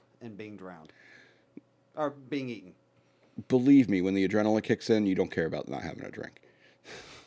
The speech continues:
Speaker 2: <laughs> Oh, anyway. So, yeah, we're about at the seven, seven o'clock mark. This has been Shock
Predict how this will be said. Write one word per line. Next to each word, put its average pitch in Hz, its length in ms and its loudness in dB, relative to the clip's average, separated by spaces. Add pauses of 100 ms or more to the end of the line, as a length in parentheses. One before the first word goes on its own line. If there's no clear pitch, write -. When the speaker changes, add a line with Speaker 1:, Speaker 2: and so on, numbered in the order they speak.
(120)
Speaker 2:
<laughs> 139 400 -14 (1900)
Oh, 110 440 8
anyway. 107 460 4 (160)
So, 123 220 2
yeah, 151 200 6
we're 120 100 8
about 123 180 6
at 117 80 0
the 104 60 -8
seven, 110 420 2
seven 110 240 0
o'clock 107 360 -2
mark. 85 340 -6 (500)
This - 160 -6
has 147 100 -8
been 139 180 4
Shock - 580 4